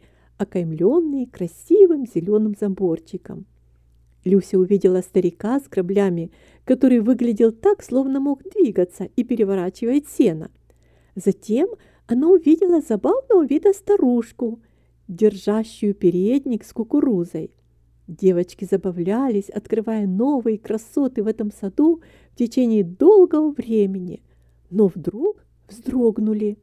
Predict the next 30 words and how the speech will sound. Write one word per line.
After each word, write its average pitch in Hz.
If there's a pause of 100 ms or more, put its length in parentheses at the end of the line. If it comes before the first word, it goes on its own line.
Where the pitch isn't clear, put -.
(520)
услышав 220
фырканье 202
лошади 226 (280)
совсем 247
рядом 233
с -
собой. 220 (600)
До 247
сих 254
пор 330
они 302
не 320
видели 330
на 262
пастбище 349
ни 311
одной 320
лошади, 254 (440)
но 220
когда 240
оглянулись, 208 (340)
то 302
увидели, 330
что 226
к -
ним 285
галопом 240
несется 285
большой 311
черный 311